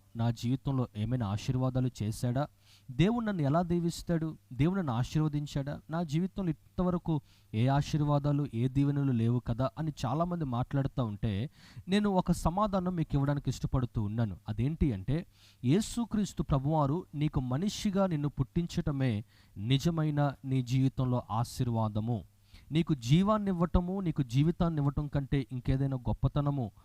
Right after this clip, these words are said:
ఉందంటారా? ఒక గొప్ప దైవజనుడు మాట్లాడుతూ ఉంటాడు, "యేసుక్రీస్తు ప్రభువారు ఒక మనిషిని సృష్టించటమే నిజంగా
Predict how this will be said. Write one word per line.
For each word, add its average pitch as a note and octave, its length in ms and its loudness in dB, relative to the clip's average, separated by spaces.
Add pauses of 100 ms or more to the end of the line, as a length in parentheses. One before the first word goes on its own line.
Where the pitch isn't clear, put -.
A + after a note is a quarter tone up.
(200)
ఉందంటారా? B2+ 600 0 (260)
ఒక - 80 -8
గొప్ప B3 280 0
దైవజనుడు F3 520 0
మాట్లాడుతూ C#3 580 -2
ఉంటాడు, A#2+ 520 -4 (380)
"యేసుక్రీస్తు G3+ 880 0
ప్రభువారు D#3 720 0 (160)
ఒక C3+ 160 -2
మనిషిని F3 880 -2
సృష్టించటమే C3 1120 -4 (380)
నిజంగా C3+ 600 2